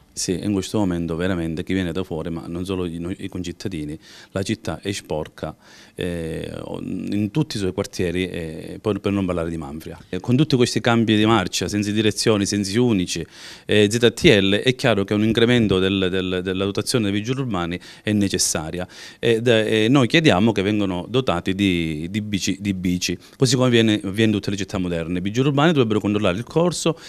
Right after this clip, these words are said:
il lungomare, dove noi come Partito Democratico siamo contrari al senso unico, ma noi pensiamo al lungomare con un, un'area pedonale.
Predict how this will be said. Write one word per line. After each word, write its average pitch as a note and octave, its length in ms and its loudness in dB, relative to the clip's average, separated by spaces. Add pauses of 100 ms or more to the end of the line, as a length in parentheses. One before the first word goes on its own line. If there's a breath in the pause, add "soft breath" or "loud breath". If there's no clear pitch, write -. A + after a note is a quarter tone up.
(140 loud breath)
il B2 80 0
lungomare, C3+ 560 6
dove B2 180 6
noi C#3+ 160 6
come A#2 140 0
Partito - 260 0
Democratico A2+ 760 0 (300 loud breath)
siamo F3 320 6
contrari C#3 380 8
al G#2+ 40 4
senso C#3+ 400 2
unico, A2+ 460 2
ma D3+ 140 4
noi C#3 140 4
pensiamo A2 640 2
al A2+ 140 2
lungomare A2 560 2
con G2+ 300 0
un, G2 380 -2
un'area F#2+ 460 -2
pedonale. E2+ 520 -4